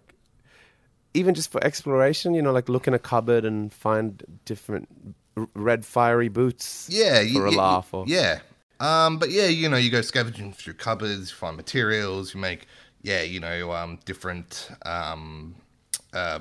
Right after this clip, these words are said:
Speaker 2: Molotovs, bombs, grenades, all that sort of stuff. Uh, y-, you can go to camps, do jobs for them as, like, side missions, and you get, like, rep with the camp.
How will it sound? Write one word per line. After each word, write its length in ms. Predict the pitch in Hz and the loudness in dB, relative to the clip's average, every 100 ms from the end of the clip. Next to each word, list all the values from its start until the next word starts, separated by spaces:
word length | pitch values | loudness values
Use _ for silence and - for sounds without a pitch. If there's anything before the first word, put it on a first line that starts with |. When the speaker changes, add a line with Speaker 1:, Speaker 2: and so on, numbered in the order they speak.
| 80 | -8
Speaker 2:
Molotovs, 580 | 95 95 95 98 80 - | -8 -6 -6 -10 -10 -10
bombs, 360 | 98 90 90 85 | -6 -6 -8 -14
grenades, 680 | - 82 80 82 80 80 - | -12 -8 -6 -6 -6 -8 -4
all 180 | 180 151 | 0 0
that 180 | 87 | -2
sort 140 | - 85 | -8 -12
of 60 | |
stuff. 440 | - 104 95 90 - _ - - _ _ - | -10 -4 -4 -6 -12 _ -20 -20 _ _ -8
Uh, 320 | 101 104 101 | -4 0 0
y-, 200 | 104 107 - _ - | -2 -6 -8 _ -12
you 120 | 151 | -8
can 120 | 147 | -2
go 120 | 139 | 0
to 80 | 127 | 0
camps, 500 | 127 131 131 127 - | -2 -4 -2 -4 -4
do 140 | - 120 | -4 -2
jobs 340 | 120 117 113 | 0 -2 -2
for 200 | - 123 | -4 -2
them 180 | 117 113 | 0 -2
as, 200 | 95 - | -4 -4
like, 160 | 95 - | -6 -4
side 320 | 117 107 95 | -2 -2 -2
missions, 420 | 101 113 104 98 | -6 -6 -6 -6
and 180 | 101 92 | -8 -8
you 60 | |
get, 220 | 92 98 - | -6 -6 -4
like, 160 | 95 90 | -6 -2
rep 240 | 113 - | -4 -4
with 120 | 117 | -8
the 80 | 104 | -8
camp. 480 | 98 120 107 107 107 | -8 -6 -6 -6 -8